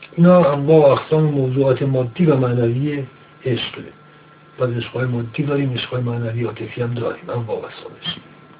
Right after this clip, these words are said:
خب از طرفی مثلاً خب می‌بینیم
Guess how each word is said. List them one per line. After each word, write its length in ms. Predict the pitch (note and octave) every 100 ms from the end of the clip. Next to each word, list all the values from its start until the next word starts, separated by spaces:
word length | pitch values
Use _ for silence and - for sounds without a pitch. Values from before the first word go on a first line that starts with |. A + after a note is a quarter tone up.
| - - - - - - - - -
خب 180 | C#3+ C3+
از 140 | C3+
طرفی 300 | - C3+ A#2+
مثلاً 340 | C3 A2+ B2+ A#2
خب 100 | A#2
می‌بینیم 460 | B2 A#2+ A#2+ A2